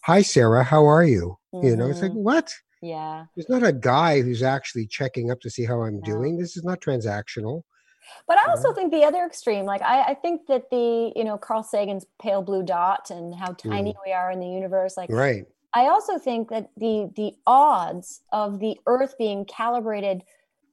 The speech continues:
Speaker 2: perfectly for this specific kind of life is so, I mean, it's just a spectacularly improbable event that we have arisen.
Speaker 1: Mm.
Speaker 2: It's,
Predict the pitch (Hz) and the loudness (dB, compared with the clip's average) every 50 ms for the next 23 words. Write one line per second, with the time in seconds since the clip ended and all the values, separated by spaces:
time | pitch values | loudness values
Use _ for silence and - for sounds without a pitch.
0 | _ _ - - - 370 427 427 - 381 359 370 269 226 208 202 208 - - - | _ _ -10 -4 0 0 0 2 0 -2 -4 -2 0 0 0 0 -2 -4 0 2
1 | 233 226 214 214 - - - 196 190 208 277 311 294 - - - 269 240 - 277 | 2 4 4 2 0 -4 -6 -6 -2 2 2 2 2 0 -6 -6 -6 -6 -4 -2
2 | 233 240 233 - - 233 220 214 208 202 170 180 202 240 285 285 - - - - | -2 -2 -2 -2 -6 -6 -4 -4 -4 -4 -4 -2 0 2 2 2 0 0 -4 -12
3 | - _ _ _ _ _ _ _ _ _ _ _ - 254 254 247 240 226 - - | -14 _ _ _ _ _ _ _ _ _ _ _ 2 4 4 4 4 2 -4 -10
4 | - - - 285 269 269 262 262 262 262 262 254 - _ _ _ _ _ _ _ | -6 0 4 6 6 8 8 8 8 6 4 2 0 _ _ _ _ _ _ _
5 | - - 254 262 277 269 269 262 - - - - - - 320 - - - 262 220 | -2 2 4 4 6 6 4 2 0 -4 -14 -12 -10 -8 -8 -8 -8 -10 -10 -10
6 | - - 254 - _ - - 339 320 330 330 320 269 247 233 220 220 214 214 - | -10 -10 -12 -14 _ -14 -12 -12 -10 -8 -4 -4 -2 -2 -2 -2 0 0 -2 -2
7 | 208 208 202 _ - 226 233 240 226 214 202 220 202 196 190 190 226 233 226 214 | -4 -6 -8 _ -8 -6 -6 -6 -6 -6 -6 -4 -4 -4 -4 -6 -6 -8 -8 -10
8 | - - 196 - - 190 185 208 220 220 220 214 226 226 - - 202 185 185 180 | -10 -10 -12 -10 -10 -8 -6 -4 -2 0 0 -2 -2 -4 -8 -10 -8 -8 -8 -8
9 | 170 - - 190 196 240 285 311 262 190 143 151 - _ _ _ _ _ _ _ | -10 -10 -8 -4 -2 -2 -2 -2 -2 -6 -6 -8 -14 _ _ _ _ _ _ _
10 | _ - 123 110 104 101 95 92 - _ _ _ _ - 277 277 - - - - | _ -4 -4 -4 -4 -4 -8 -12 -14 _ _ _ _ 0 0 0 0 -4 -20 -20